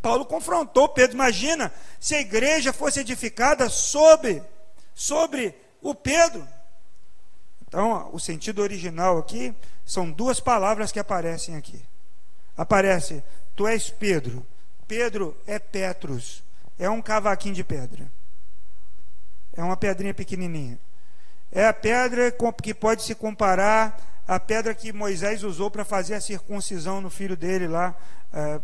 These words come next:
conjunto com Zípora. É uma pedrinha pequenininha. Petrus é uma pedrinha, é um cavaquinho de pedra.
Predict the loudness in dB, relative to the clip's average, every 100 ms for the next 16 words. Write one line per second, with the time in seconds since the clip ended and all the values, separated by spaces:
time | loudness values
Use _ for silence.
0 | 0 0 0 -2 -2 -2 -2 0 0 0
1 | -2 -2 -2 -2 -2 -2 -2 0 0 0
2 | 0 0 0 -2 -2 -4 -4 -6 -8 -8
3 | -10 -4 0 2 2 0 0 0 0 0
4 | 0 0 0 0 0 0 -2 -4 -10 -6
5 | -4 0 2 2 2 0 0 2 2 2
6 | 0 0